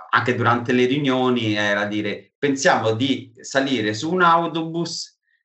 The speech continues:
e, e, e, mm, porci il problema di come portare a votare almeno la metà delle persone che erano su quell'autobus."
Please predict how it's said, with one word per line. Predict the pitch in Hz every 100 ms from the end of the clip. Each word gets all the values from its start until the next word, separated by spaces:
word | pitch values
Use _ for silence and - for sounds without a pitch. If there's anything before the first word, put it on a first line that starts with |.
| _
e, | - 131 131
e, | 135 127 127 123
e, |
mm, | 123 123 123 120
porci | 170 147 - - 113
il | 113
problema | 135 165 151 156 156 156 135
di | 120 131
come | 127 160 127 - 196 190 - _ _
portare | 131 131 - 151 117 101 95 90
a | 120 127
votare | 151 160 160 156 151 147 -
almeno | 139 147 160 165 151
la | 139 135
metà | 135 147
delle | 139 123
persone | 123 127 - 135 110
che |
erano | 107 101
su | 98 101
quell'autobus." | 104 92 82 85 92 95